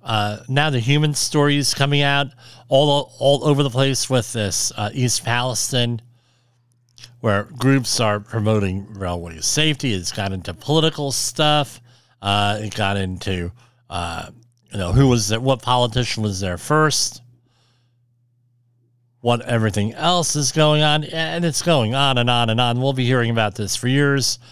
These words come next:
uh, here with this. So where do we stand six months later? This article came out in, uh, beginning of this month,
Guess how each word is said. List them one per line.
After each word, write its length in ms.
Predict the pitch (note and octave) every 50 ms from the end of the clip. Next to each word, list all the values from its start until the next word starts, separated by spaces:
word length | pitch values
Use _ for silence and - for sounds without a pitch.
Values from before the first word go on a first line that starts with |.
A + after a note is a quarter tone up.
| - - - - -
uh, 500 | B2 A2+ A2 A2 G#2+ G#2+ G#2+ G#2+ A2 G#2+
here 440 | - - A#2 C3 B2+ B2 A#2+ A#2 B2
with 300 | B2 B2+ D3 D3 - -
this. 400 | F2 D#2 - - - - - - - - _ _ _ _ _ _ _ _ _ _ _ _ _ - - - - _ _ _ _ _ _ _ _ _ _ _ _ _ _ _ _ _ _
So 220 | - - - F3 F3
where 120 | G3+ A#3
do 80 | B3+ A#3+
we 100 | A3+ F#3+
stand 400 | - - - G3+ F#3 E3 D#3 C3
six 320 | - - F3 D#3 - -
months 320 | D#3+ D#3 D3+ C#3+ B2+ - -
later? 420 | C3 C3 C3 C3 B2+ G2+ F#2 F#2+
This 280 | G2+ B2+ B2 - - B2
article 680 | - D3 C3+ C3 C3 C3 - C3+ B2+ B2+ B2+ B2+ A#2+ - - - - - -
came 240 | - C3+ C3 C3 B2+
out 300 | B2 A#2+ A#2+ A#2 A#2+ A#2 - - _ _ _ - - - - - - _ _
in, 580 | - A#2+ A2+ A2+ A2+ A2 A2 G#2+ G#2 G#2 G2 - - _ _ _ _ _ _ _ _ _ _ _ _ _ _ _ _ -
uh, 180 | - G2+ F#2+ F#2+
beginning 400 | A2 B2 A2+ A2 C3 B2 A#2+ A2+
of 120 | A2 A2
this 300 | A#2 C3+ C#3+ C3 - -
month, 520 | A2 A2 A2 G#2+ F#2+ G#2+ C3 C#3 - -